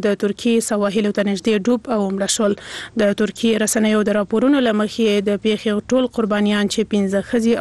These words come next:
او پنځه ماشومان هم پکې دي، د سوریې وګړي وو. د دې کښتۍ شل نورې سپرلۍ چې د لامبو جامې اغوستې وې، ژغورل شوي دي.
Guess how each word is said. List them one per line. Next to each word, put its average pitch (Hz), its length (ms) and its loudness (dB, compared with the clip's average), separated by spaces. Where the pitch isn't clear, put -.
او 196 180 -2
پنځه 208 320 2
ماشومان 226 480 0
هم 214 100 0
پکې 208 260 -2
دي، 208 160 2
د 196 240 0
سوریې 220 400 0
وګړي 196 320 -2
وو. 202 120 0
د - 20 -4
دې 226 80 4
کښتۍ 226 380 0
شل 233 200 2
نورې 226 480 2
سپرلۍ 220 480 0
چې 226 380 0
د 214 240 2
لامبو 202 260 0
جامې 202 240 0
اغوستې 233 340 0
وې، 233 300 2
ژغورل 196 360 -2
شوي 196 280 0
دي. 196 100 -2